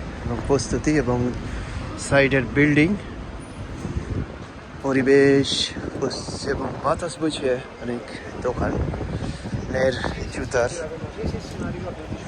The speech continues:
এক শান্তশিষ্ট সকালের পরিবেশ, সবাই বের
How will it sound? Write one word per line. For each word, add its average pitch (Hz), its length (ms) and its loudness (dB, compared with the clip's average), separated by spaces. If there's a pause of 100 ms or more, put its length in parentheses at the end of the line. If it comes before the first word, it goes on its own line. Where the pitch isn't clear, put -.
(1600)
এক 143 80 -8 (1600)
শান্তশিষ্ট 147 640 4 (260)
সকালের 123 380 0 (100)
পরিবেশ, 120 340 -4 (140)
সবাই 120 240 2 (420)
বের 135 160 8